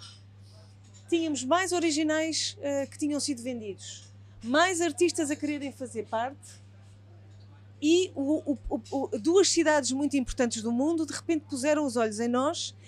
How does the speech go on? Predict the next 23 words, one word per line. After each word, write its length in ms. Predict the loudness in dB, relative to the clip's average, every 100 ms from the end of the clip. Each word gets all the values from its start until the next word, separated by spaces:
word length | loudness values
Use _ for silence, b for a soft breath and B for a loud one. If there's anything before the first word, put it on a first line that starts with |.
| B -4
e 80 | 0
convidaram-nos 960 | 2 4 6 8 10 8 2 -4 -6
a 60 | -6
fazer 320 | -4 0 0
parte 520 | 4 4 2 -4 -12 b b b
das 180 | -2 0
feiras 380 | 4 4 4 2
de 80 | 4
arte 440 | 4 2 -6 -10 -10 -8
de 120 | 2
Londres 380 | 4 4 2 -4
e 40 |
de 60 | -8
Nova 260 | -8 -8
Iorque. 260 | -8 -10 -8
Fomos 220 | -6 -2
a 60 | -2
Nova 220 | -2 0
Iorque, 300 | 0 -2 -6
não 80 | -10
fomos 280 | -10 -12 -12
a 40 |
Londres. 440 | -12 -14 -18 -20